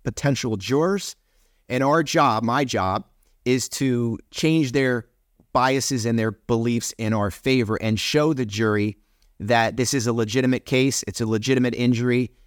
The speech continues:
and that justice and fairness requires the defendant to pay for the harm that they've caused. And I tell my clients, if you say anything that's incorrect, not necessarily a lie, but if you say anything that turns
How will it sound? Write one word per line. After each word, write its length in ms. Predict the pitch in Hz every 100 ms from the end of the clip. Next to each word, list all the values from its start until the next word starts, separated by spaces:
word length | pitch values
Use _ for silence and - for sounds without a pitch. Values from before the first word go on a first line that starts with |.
| _
and 180 | 110 107
that 120 | 104
justice 540 | - 120 113 - 117 107
and 140 | 95 - _
fairness 640 | 139 165 175 113 104 - - _ _ _
requires 500 | 110 - 131 120 110
the 80 | 107
defendant 440 | 104 - 120 110 -
to 60 |
pay 480 | - - 151 123 113
for 200 | 101 110
the 100 | 104
harm 240 | 104 113
that 140 | 107 92
they've 240 | 107 101
caused. 520 | - 143 101 76 - - _ _ _
And 140 | 98 107
I 80 |
tell 200 | 117 147
my 260 | 135 127 117 _ -
clients, 580 | - 139 120 107 - - _ _ _ _
if 160 | 123 -
you 180 | 135 196
say 280 | - 143 -
anything 400 | 135 165 175 165
that's 180 | 143 -
incorrect, 640 | 151 156 151 147 80 - - _
not 140 | 220 247
necessarily 640 | 208 143 160 135 113 107 -
a 60 | 110
lie, 440 | 113 131 80 82 - _ _ -
but 60 |
if 100 | 120
you 100 | 185
say 220 | 190 165 143
anything 360 | 190 185 190
that 120 | 147
turns 320 | - 160 151